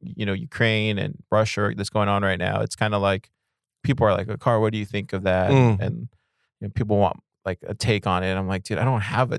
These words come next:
Speaker 1: take on it.
Speaker 2: Yeah.
Speaker 1: Like, I don't know anything about that stuff."
Speaker 2: Yeah.
Speaker 1: Just like I didn't know anything
Speaker 2: Same.
Speaker 1: about Canada. And that's
Speaker 2: Yeah.
Speaker 1: why I asked you. Like,
Speaker 2: Yeah, yeah.
Speaker 1: <sighs> it's just like
Speaker 2: Yeah, but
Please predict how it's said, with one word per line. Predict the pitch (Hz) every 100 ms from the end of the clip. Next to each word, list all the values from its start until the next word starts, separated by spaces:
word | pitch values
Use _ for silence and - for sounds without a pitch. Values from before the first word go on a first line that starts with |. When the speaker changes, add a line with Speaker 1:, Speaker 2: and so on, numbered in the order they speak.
| -
Speaker 1:
take | - 131 127 -
on | -
it. | 101
Speaker 2:
Yeah. | -
Speaker 1:
Like, | - 113
I |
don't | 113 - 127
know | 127 117
anything | 131 117 113
about | 98 104 120 - _ _ _ _ _ _ _ _ -
that | 64 -
stuff." | - 65 50 -
Speaker 2:
Yeah. | 69 50 110
Speaker 1:
Just | - -
like | 135 -
I | 135
didn't | 147
know | 143
anything | 135
Speaker 2:
Same. | 135
Speaker 1:
about | 135 127 _ -
Canada. | 131 147 135 110
And | 131
that's | 139 123
Speaker 2:
Yeah. |
Speaker 1:
why | 135
I |
asked | 131 127 -
you. | 143 147
Like, | 110 107
Speaker 2:
Yeah, | 131
yeah. | 131 123 107 - _ _ _ _ _ _ _ _ _ _ _ -
Speaker 1:
<sighs> | - - - - -
it's | - -
just | -
like | 50 55 - - _ _ _ _ _ _ _ _ _ _ 107 - _ _ 175
Speaker 2:
Yeah, | 214 151 - -
but | 127 131